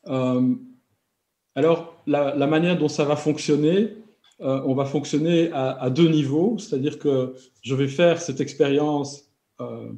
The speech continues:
publiquement avec, euh, les participants, euh, qui sont, euh, qui sont avec moi sur, euh, sur cette réunion, euh, Zoom.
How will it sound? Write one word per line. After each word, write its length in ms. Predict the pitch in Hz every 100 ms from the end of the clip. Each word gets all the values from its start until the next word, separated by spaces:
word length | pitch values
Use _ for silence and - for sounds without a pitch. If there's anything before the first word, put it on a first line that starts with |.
| - -
publiquement 840 | 147 135 - 156 160 156 147 - _ _ -
avec, 420 | 135 127 139 139
euh, 460 | 127 120 117 113 -
les 100 | 131
participants, 840 | 135 - - 135 151 143 131 135 _ _ _
euh, 100 | 123
qui 160 | 110 127
sont, 560 | 131 127 120 113 110 - 120
euh, 360 | 113 107 110 -
qui 100 | 120
sont 140 | -
avec 260 | 120 123 127
moi 260 | 139 139 135
sur, 380 | - 120 117
euh, 180 | 110 110 107 _ _ _ _ _
sur 360 | - - 123 120
cette 180 | 120 -
réunion, 460 | 131 165 202 -
euh, 180 | 123 120
Zoom. 500 | 113 175 220 143